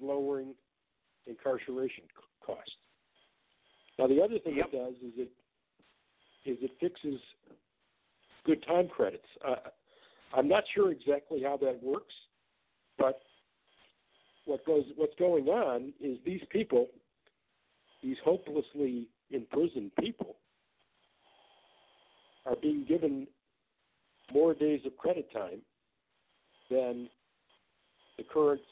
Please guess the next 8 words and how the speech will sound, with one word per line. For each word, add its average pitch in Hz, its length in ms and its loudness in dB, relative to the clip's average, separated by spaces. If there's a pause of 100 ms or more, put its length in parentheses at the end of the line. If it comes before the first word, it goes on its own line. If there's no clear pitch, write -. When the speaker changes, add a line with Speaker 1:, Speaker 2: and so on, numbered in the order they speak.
Speaker 1:
system 143 320 -2
allowed. 131 460 2 (1400)
So 131 200 2
if 127 120 -2
you 131 120 -4
retroactively 143 1000 0
apply 117 600 -4 (1700)
these 123 180 -8